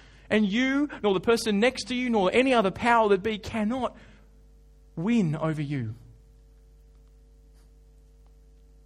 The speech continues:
Do you see the confidence that brings us? Great confidence.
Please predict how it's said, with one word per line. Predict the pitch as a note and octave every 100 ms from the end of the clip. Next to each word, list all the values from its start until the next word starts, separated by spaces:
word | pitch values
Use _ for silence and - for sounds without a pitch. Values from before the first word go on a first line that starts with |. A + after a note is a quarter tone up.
| - - - -
Do |
you | C#4+
see | C#4+
the | E4+
confidence | - E3+ F#3 G#3 G3+ F#3+
that | D#3+
brings | D#3 D#3+ F3
us? | A3+ - - - - - - - - - - - - - - - - - - - - - -
Great | F#3 A3+ C4+ C#4
confidence. | - D#3+ - G#2+ - - -